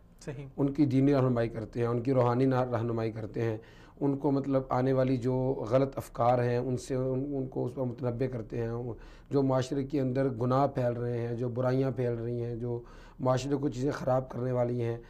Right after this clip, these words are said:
Speaker 2: اس کی اصلاح کرتے ہیں، اس کی طرف معاشرے کی
Speaker 1: صحیح۔
Speaker 2: لوگوں کی توجہ دلاتے ہیں۔ تو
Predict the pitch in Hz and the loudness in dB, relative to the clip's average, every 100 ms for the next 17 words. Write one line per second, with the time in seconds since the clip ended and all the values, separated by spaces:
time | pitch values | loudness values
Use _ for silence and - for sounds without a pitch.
0 | - - 175 - - 151 139 - 143 117 | -20 -4 -2 -2 -4 0 0 4 4 4
1 | 107 - 127 120 120 135 131 123 117 113 | -2 -2 0 0 -2 -2 0 0 -2 -4
2 | 123 127 131 123 120 120 127 127 113 107 | -4 -2 0 0 -2 -2 -4 -4 -6 -4
3 | 110 101 - 104 98 - - - - | -4 -6 -6 -10 -10 -18 -20 -20 -20